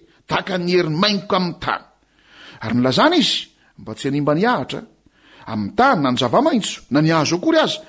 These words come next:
fa ny olona izay tsy manana tompo kasian'Andriamanitra eo amin'ny andro ny any. Nefa tsy navela hahafaty azy izy, fa ny apana ahitana azy dimy volana, ary ny fampanantenana dia tahaka ny fampanantenan'ny maingoka raha mamely olona. Ary amin'izany andro izany dia hitady fahafatesana ny olona, fa tsy hahita ary haniry ho faty,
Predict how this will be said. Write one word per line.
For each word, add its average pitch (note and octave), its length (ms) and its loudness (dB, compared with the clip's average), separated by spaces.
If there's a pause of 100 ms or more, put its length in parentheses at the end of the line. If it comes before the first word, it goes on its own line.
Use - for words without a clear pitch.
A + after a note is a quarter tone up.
(140)
fa A2 200 -8
ny A#2+ 180 0
olona B3+ 240 2
izay A3 140 -4
tsy A3 100 -10
manana A3 220 -4
tompo G3+ 160 -4
kasian'Andriamanitra F#3+ 560 0
eo F3 40 0
amin'ny E3 120 -4
andro D#3 220 -2
ny A3+ 100 0
any. - 160 -8 (680)
Nefa B3+ 240 4
tsy A#3 100 0
navela B3+ 320 2
hahafaty C4 360 0
azy E4 280 2
izy, G#3+ 200 -2 (220)
fa E3 140 -2
ny E3+ 140 0
apana C4 440 2
ahitana A3 300 0
azy - 240 -2
dimy C#4 220 6
volana, C#4+ 280 4 (480)
ary F3 160 0
ny F3 60 -4
fampanantenana G3+ 720 0 (120)
dia C#3+ 100 -2
tahaka D#3 260 0
ny D3 60 -4
fampanantenan'ny C#3+ 680 0
maingoka A3+ 460 2 (120)
raha C3+ 160 -2
mamely A#2+ 360 -2
olona. G2 180 -4 (600)
Ary B3+ 140 4
amin'izany D4 300 4
andro C#4+ 220 2
izany E4 140 2
dia B3+ 120 0
hitady A3+ 260 0
fahafatesana A#3 560 -2
ny C4 80 0
olona, A3+ 180 2
fa E3 120 -2
tsy D#3+ 160 -2
hahita G3+ 280 2
ary E3+ 120 0
haniry E3 240 0
ho F3+ 60 4
faty, D4 360 -2